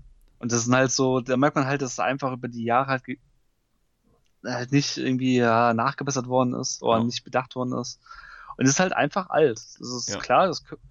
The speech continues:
Speaker 1: gehört halt auch im Tabletop dazu. Manche Sachen brauchen halt länger, bis sie rauskommen.
Speaker 2: Ja.
Speaker 1: Da hat der Hersteller kein, keine Möglichkeit, das schneller zu machen, weil einfach halt, äh,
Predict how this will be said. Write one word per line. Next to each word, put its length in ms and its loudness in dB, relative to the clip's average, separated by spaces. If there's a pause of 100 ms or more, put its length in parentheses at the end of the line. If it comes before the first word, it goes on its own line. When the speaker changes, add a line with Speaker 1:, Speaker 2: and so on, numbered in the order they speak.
Speaker 1:
gehört 260 -2
halt 200 -4
auch 140 -2
im 80 -8
Tabletop 300 -4
dazu. 320 -8
Manche 240 -4
Sachen 240 -2
brauchen 280 2
halt 100 -2
länger, 260 0
bis 120 -6
sie 100 -4
rauskommen. 480 -4
Speaker 2:
Ja. 280 -2
Speaker 1:
Da 20 -10 (140)
hat 180 -4
der 80 2
Hersteller 520 2
kein, 200 -4 (420)
keine 200 2
Möglichkeit, 380 4
das 140 -2
schneller 340 2
zu 160 -6
machen, 280 -4 (480)
weil 300 4
einfach 320 2
halt, 260 2
äh, 300 -6